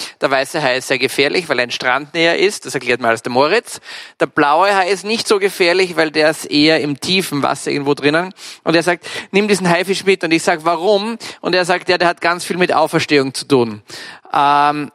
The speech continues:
ich weiß noch nicht genau, warum, und ich weiß noch nicht genau, was er mit Auferstehung zu tun hat, aber ich habe ihn jedenfalls mitgebracht. Also er steht da, vielleicht fällt mir noch was ein zwischendrin,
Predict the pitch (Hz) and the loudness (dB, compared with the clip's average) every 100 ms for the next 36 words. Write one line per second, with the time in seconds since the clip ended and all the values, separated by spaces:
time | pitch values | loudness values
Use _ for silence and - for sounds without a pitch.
0 | - 180 139 190 214 226 220 - 180 175 | -2 0 2 0 0 0 0 0 2 2
1 | 214 165 156 226 220 226 285 277 175 165 | 2 2 4 4 4 2 -2 -2 0 2
2 | 160 - 214 208 - 165 151 170 143 160 | 2 2 2 0 0 2 4 2 2 0
3 | 214 240 175 147 151 156 165 160 156 165 | 0 -2 0 0 2 2 2 0 2 4
4 | 165 156 156 139 135 135 131 127 123 117 | 4 4 0 0 0 0 0 0 -2 -2
5 | 123 - 113 107 117 - - - - - | -4 -2 -2 0 -2 -6 -16 -16 -16 -18
6 | - - 147 170 156 175 151 151 170 160 | -4 0 2 2 4 2 2 2 2 0
7 | 151 160 - - - - 180 185 180 196 | 0 -2 -8 -18 -14 -2 0 0 -2 -2
8 | 180 - 180 - 180 165 185 190 - - | -2 0 -2 0 0 2 2 0 -10 -6
9 | - 175 165 165 165 | 2 2 2 2 2